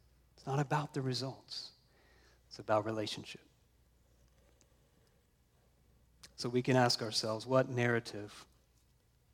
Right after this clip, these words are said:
is driving me?" Thirdly, last, the promise and achievable results.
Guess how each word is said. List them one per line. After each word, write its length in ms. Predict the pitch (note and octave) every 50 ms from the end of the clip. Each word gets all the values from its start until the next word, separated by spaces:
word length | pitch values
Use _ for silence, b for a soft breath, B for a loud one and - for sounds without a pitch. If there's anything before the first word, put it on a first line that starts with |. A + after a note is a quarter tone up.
| _ _ -
is 140 | B2 A2+
driving 440 | A2 - A#2 A2 A2 G#2+ A2 G#2+ G#2
me?" 200 | G#2 G2 F#2+ F#2+ - _ _ _ _ _ _ _ _ _ - - - - - - _ _ _ _ _ _ _ _ _ _ _ _ _ _ _ _ _ _ _
Thirdly, 340 | - D3 D#3 D#3 C#3+ C#3+ C#3
last, 480 | C3 B2+ C3 C3+ C3 C3 - - - - - - - - - _ _ _ _ _ _ _ _ _ _ _ _ _ _ _ _ _ _ -
the 60 | C3
promise 460 | - - D#3 D3 D3+ D3+ D3 D3 -
and 200 | - - C#3+ C3
achievable 720 | B2 - - - - D#3 D3 C3 B2 A2+ A2 G2+ - A2+ A#2+ - - _ - - -
results. 680 | - A2 A#2 G#2 A2 G#2+ G2 F2+ - - - - - -